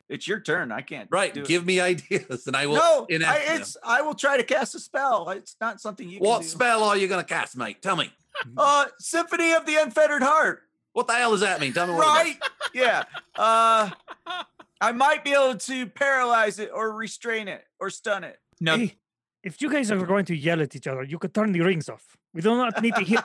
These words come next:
Speaker 4: the <laughs> dirty laundry. The whole, it's all, everyone can hear.
Speaker 2: Hey, we're being attacked up here, mate. Life or death, this place doesn't seem so unthreatening anymore. Um,
Speaker 3: Um, your
Speaker 2: okay.
Speaker 3: Symphony of Unfettered Heart, it actually just, uh, if one of your allies gets grabbed or something, it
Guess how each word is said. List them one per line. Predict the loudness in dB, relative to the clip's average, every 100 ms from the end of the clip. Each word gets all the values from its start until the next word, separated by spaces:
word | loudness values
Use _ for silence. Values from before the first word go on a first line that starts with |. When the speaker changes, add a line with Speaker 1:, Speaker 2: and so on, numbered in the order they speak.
| -2
Speaker 4:
the | -4
<laughs> | 0
dirty | 0 2 2
laundry. | 2 2 -2
The | 0
whole, | 2 2 -2
it's | 0
all, | 0 0 -4
everyone | 2 2 2
can | 0
hear. | 0 0 -4 _ _
Speaker 2:
Hey, | -2 0
we're | 2
being | 2 0
attacked | -2 -2 -2 -2
up | -4 -4
here, | -8
mate. | -4 -4 -4 _ _ _ _ -4
Life | 0 0 0
or |
death, | -2 -2 -2
this | -8
place | -4 -4 -4
doesn't | -6 -8 -10
seem | -8 -8
so | -6 -6
unthreatening | -6 -6 -6 -6 -6 -8 -8
anymore. | -10 -10 -10 -12 -18 _ _
Um, | -12 -10 -12 -16 2
Speaker 3:
Um, | 4 6
your | 6 6 4
Speaker 2:
okay. | -4 -8
Speaker 3:
Symphony | -4 -2 0
of | 0
Unfettered | 0 0 0 0
Heart, | 0 0 -4 _ _
it | -2
actually | 0 0 0 0 0
just, | 0 0 0 -2
uh, | -2 0 0 -2
if | -4 -8 -6
one | -4
of | -2
your | -2
allies | 0 0 0 -4
gets | -8
grabbed | -8 -2 2 4 2
or | -2
something, | -4 -4 -2 -4 -2
it | -6